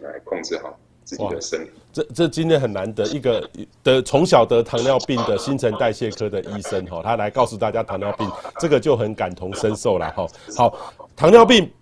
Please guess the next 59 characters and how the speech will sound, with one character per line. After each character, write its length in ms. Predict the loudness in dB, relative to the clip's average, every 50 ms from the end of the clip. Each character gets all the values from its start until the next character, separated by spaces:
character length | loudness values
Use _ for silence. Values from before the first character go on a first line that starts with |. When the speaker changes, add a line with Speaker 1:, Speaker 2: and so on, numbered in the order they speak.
| _ -6
Speaker 2:
没 120 | 2 4 6
有 140 | 6 6
症 160 | 6 6 6 6 6
状， 260 | 6 4 4 4 4
很 180 | 2 0 -2 0
多 180 | 4 6 8 8
人 140 | 8 6 4 0 -6 -6 -2
确 140 | 0 0 2
实 100 | 2 2
有 120 | 2 2
糖 180 | 0 -2 -2 0
尿 140 | 2 0
病， 180 | 0 0 -2 -4
自 140 | -2 -4 -4
己 120 | -4 -6 -6
却 140 | -2 -2
不 140 | -2 -2 -4 -8
知 140 | -8 -6
道。 160 | -4 -2 -2 0
医 120 | 0 4
生 140 | 4 4 4
是 120 | 4 0
真 160 | 2 2 4
的 80 | 4 2
是 80 | 0 -2
这 140 | -2 0 0
个 60 | 2
样 200 | 2 2 2 2
子 100 | 0 -2
吗？ 180 | -4 -4 -4 -4 -6 -10 -16 _ _ _ _ -18 -16 -16 -16 -18 _ -20 -20 -18 _ 2
Speaker 1:
哎， 80 | 4 6 6 6 6
没 60 | 6
有 100 | 4 4 4
错， 200 | 6 8 8 8
因 80 | 8 8
为 60 | 6
我 40 | 6
们 220 | 6 4 2 4
糖 120 | 2 2 4
尿 160 | 6 6 6
病 200 | 4 2 0 0
一 60 | 0
般 260 | 4 4 4 4 4
我 60 | 2
们 100 | -2 -4
称 280 | -6 -4 -6 -6 -2 -2
为 100 | -2 -2
俗 180 | -2 -4 -6 -6
称 160 | -6 -4 0
叫 160 | 2 2 2 2
隐 100 | -4 -10
形 180 | -12 -10 -6
的 160 | -4 -2 -2 -2
杀 240 | -2 0 0 0 0
手， 200 | -2 -6 -8 -8 -8 -6
所 160 | 2 6 6
以 120 | 6 6
很 120 | 6 0 0 2
多 440 | 4 6 8 8 6 6 4 0